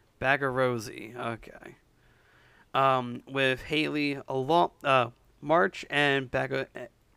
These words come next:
and Bagarosi with Healy. Along with, along the way, they swapped characters and eventually wrote a first draft. The vision of the script failed to attract any buyers, and then Black reworked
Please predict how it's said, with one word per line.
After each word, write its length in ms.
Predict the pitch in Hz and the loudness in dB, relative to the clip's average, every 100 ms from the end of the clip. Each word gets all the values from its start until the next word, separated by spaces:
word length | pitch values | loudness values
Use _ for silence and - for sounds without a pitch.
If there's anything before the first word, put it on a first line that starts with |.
| - | -10
and 180 | 131 117 | -8 -4
Bagarosi 800 | 131 131 131 139 131 135 127 123 _ _ _ _ | -4 -2 -2 -2 0 -2 -2 -4 _ _ _ _
with 260 | - 123 117 | -6 -6 -4
Healy. 520 | 175 160 160 156 151 - _ | 2 4 4 4 2 -4 _
Along 380 | 139 131 143 143 | -2 4 6 6
with, 600 | 135 135 135 - - - _ _ _ _ _ _ _ _ _ _ - - | 4 2 2 -6 -18 -20 _ _ _ _ _ _ _ _ _ _ -20 -4
along 320 | - 160 175 | 2 6 6
the 100 | 165 | 6
way, 220 | 151 135 139 | 8 8 6
they 160 | 139 | 2
swapped 340 | 131 - 131 - | 0 0 -2 -2
characters 460 | 127 123 123 135 135 | 0 0 0 -4 -4
and 80 | |
eventually 380 | 135 131 131 135 | -6 -6 -2 -4
wrote 340 | 131 123 131 120 _ _ _ _ _ - | -2 -2 -4 -4 _ _ _ _ _ -6
a 60 | |
first 360 | 127 123 123 - | -4 -4 -8 -8
draft. 340 | 127 107 - | -6 -6 -6
The 80 | - | -10
vision 320 | 127 143 147 139 | -6 -6 -4 -6
of 60 | |
the 60 | 135 | -6
script 380 | 131 - 160 - | -8 -6 -8 -10
failed 640 | - - 175 190 190 185 - | -20 -4 2 4 4 -2 -8
to 120 | 147 | -8
attract 420 | 139 - 139 139 - | -6 0 0 0 -6
any 240 | 135 127 | -6 -6
buyers, 640 | 123 165 170 170 165 160 - _ - - | 2 4 6 2 -2 -6 -14 _ -20 -14
and 120 | 131 | -6
then 160 | 131 127 | -4 -4
Black 360 | 135 135 135 | -2 0 -2
reworked 540 | - 131 131 127 127 | -4 -12 -10 -8 -10